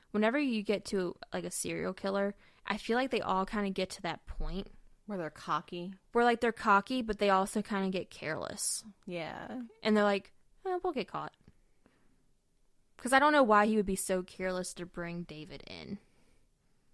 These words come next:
Speaker 2: I have no idea.
Speaker 1: I don't either, but he did it. Thankfully, he did.
Speaker 2: Thank God.
Speaker 1: Yeah. So, twenty-four, sorry, twenty-four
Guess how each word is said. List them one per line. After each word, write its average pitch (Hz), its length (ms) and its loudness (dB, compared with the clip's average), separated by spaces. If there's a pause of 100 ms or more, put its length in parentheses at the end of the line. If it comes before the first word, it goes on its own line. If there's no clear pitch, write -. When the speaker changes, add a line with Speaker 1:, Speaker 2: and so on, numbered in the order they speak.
(1900)
Speaker 2:
I 190 100 -8
have 175 200 -4
no 160 200 -6
idea. 151 520 -10
Speaker 1:
I 196 80 2
don't 180 160 0
either, 165 280 -6 (240)
but 156 200 -8 (520)
he 190 120 -6
did 175 180 -2
it. 151 140 -4 (400)
Thankfully, 214 360 0
he 170 100 -10
did. 120 260 -12 (1080)
Speaker 2:
Thank 190 380 -10
God. 180 540 -8
Speaker 1:
Yeah. - 220 -10 (960)
So, 208 380 -2 (880)
twenty-four, 220 840 4 (380)
sorry, 160 380 -6
twenty-four 208 760 2